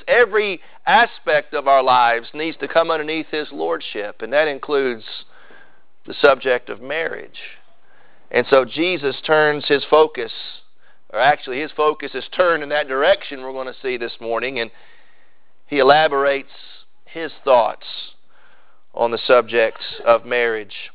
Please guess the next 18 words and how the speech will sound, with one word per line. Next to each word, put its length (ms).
and 180
of 140
divorce. 760
And 80
I 60
believe 380
as 180
his 220
followers, 600
we 140
need 280
to 120
embrace 720
God's 440
design 640
for 120
the 80
permanence 600